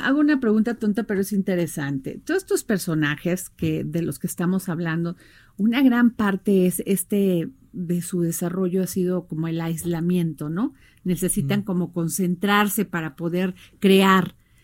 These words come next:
Speaker 1: ¿Les es difícil teniendo novia, Rafa?
Speaker 2: <laughs>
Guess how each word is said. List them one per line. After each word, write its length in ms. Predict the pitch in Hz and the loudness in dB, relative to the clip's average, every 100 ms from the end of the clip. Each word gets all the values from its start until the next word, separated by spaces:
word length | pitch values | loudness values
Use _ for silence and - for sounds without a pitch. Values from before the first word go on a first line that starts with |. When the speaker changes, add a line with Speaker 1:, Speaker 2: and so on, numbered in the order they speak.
| _ _ _ | _ _ _
Speaker 1:
¿Les 320 | 214 226 226 | 2 4 4
es 160 | 269 269 | 2 4
difícil 580 | 349 - 269 226 262 202 | 4 6 4 6 4 4
teniendo 720 | 196 175 180 180 180 196 170 - _ - | 2 4 2 2 2 2 0 -6 _ -2
novia, 520 | 180 185 196 220 320 - _ _ _ _ _ _ - | 2 2 2 0 -4 -10 _ _ _ _ _ _ -6
Rafa? 440 | 180 185 180 220 302 - 147 | 0 2 2 0 0 -8 -2
Speaker 2:
<laughs> 240 | 160 131 | 0 -2